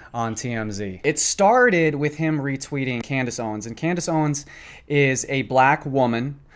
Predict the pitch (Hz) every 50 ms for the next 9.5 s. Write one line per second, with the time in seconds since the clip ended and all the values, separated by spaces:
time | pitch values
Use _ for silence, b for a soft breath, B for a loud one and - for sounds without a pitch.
0 | B B B B B B B - 127 127 127 123 123 120 117 - - 151 147 139
1 | 131 123 123 123 123 - 127 131 135 147 143 131 127 120 120 123 123 - - -
2 | B B B B B - 139 143 143 135 127 160 196 202 208 196 - - 214 202
3 | 190 175 143 - 180 175 190 180 151 151 - - 185 180 180 175 165 156 151 139
4 | 151 143 - 156 139 - - - 143 131 127 123 120 113 b b b b b b
5 | b - 123 123 120 117 117 113 113 110 110 110 107 104 135 143 143 143 147 143
6 | - - - 135 135 127 127 101 117 127 127 123 120 104 131 127 123 123 - 131
7 | 120 113 113 - - - 117 113 110 104 110 95 98 - 107 98 113 127 135 139
8 | 147 139 127 139 135 131 107 131 127 127 - - 139 131 123 120 - - 135 123
9 | 120 117 113 110 110 110 107 - - -